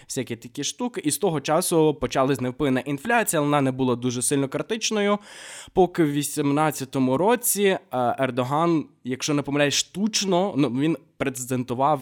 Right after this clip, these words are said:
е, модель, згідно з якою інфляцію штучно, е, притримували.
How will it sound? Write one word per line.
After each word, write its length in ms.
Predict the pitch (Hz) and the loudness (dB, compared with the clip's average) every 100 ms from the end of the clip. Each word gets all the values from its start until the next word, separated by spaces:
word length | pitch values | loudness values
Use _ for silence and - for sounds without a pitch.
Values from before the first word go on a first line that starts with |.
| - | -6
е, 280 | 98 110 104 | -8 -4 -4
модель, 440 | 110 113 117 143 185 | -4 -4 -2 -2 -2
згідно 340 | 131 143 135 | -4 -4 -2
з 80 | 120 | -4
якою 320 | 117 156 135 | -4 0 0
інфляцію 680 | - 120 135 131 131 127 113 | 0 -6 -2 -2 -2 -4 -4
штучно, 760 | - - 170 - 131 117 104 - 98 | -6 -6 -6 -2 0 0 0 -6 -6
е, 180 | 101 | -4
притримували. 920 | 98 131 - 165 226 240 220 214 233 | -4 -6 -6 -2 0 2 2 2 2